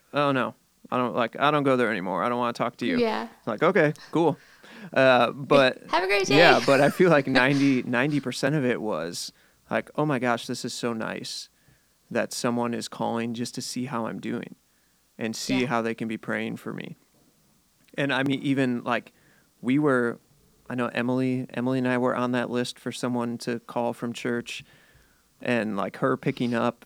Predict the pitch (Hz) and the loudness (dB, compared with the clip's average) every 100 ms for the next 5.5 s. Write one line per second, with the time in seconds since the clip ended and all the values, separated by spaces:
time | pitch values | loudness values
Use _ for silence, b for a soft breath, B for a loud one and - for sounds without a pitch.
0 | - 113 110 123 113 113 120 127 123 117 | -10 -6 -6 -6 -4 -6 -4 -4 -2 -4
1 | 120 110 117 110 120 143 - 117 - - | -4 -4 -4 -2 -4 -4 -6 -8 -8 -6
2 | 87 107 - _ - 117 113 - - _ | -6 -6 -10 _ -8 -6 -6 -10 -14 _
3 | _ - 117 - 151 170 135 120 170 143 | _ -6 -4 -2 -2 -2 -2 -4 -4 -6
4 | - - 110 113 120 135 143 139 127 123 | -8 -10 -10 -6 -4 0 0 0 0 0
5 | 127 120 107 64 | -2 -2 -6 -8